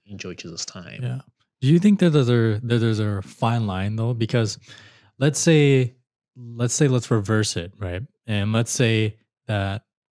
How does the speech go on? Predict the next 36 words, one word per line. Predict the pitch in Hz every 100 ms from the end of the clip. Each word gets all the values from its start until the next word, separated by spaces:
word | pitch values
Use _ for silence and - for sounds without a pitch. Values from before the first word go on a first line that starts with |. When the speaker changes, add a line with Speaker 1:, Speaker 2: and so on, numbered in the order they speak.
| _
Speaker 2:
whether | 127 123 127 123
if | 127
it's | 110
a |
man | 110 104 101
or | 98 95
a, | 92 92 - -
actually, | 143 - 131 110 _ _ _
I | 135
guess | 175 -
it's | 110
not | 107
really | 98 98
reversed, | 87 104 117 -
but | 107 95 - _ _ _ _ _
usually | 120 127 156 151
nine | 127 127
times | 117 120 113
out |
of | 104
ten, | 104 113 101 104 _ -
um, | 107 101
what | 117 117
ends | 117
up | 113
happening | 107 120 120 104 101
is | 98 98 - _ _ _ _
if | 117
someone | - 135 135 127
is | 110
too | - 160 156
vulnerable | 120 110 104 101 101
to | 120
the | 104 92
other | 92
person, | - 101 - 104 107